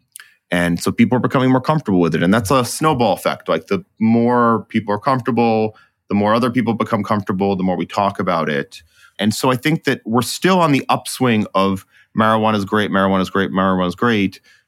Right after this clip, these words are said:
It's totally fine. But for me, as someone who's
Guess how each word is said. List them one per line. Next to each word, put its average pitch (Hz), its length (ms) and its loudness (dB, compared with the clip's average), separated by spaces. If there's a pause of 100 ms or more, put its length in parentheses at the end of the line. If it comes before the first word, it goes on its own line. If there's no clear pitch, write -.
It's - 180 -8
totally 95 300 -2
fine. 104 540 0 (180)
But 104 140 -4
for 135 160 -2
me, 165 240 2
as 120 120 0
someone 117 380 2
who's 104 540 -2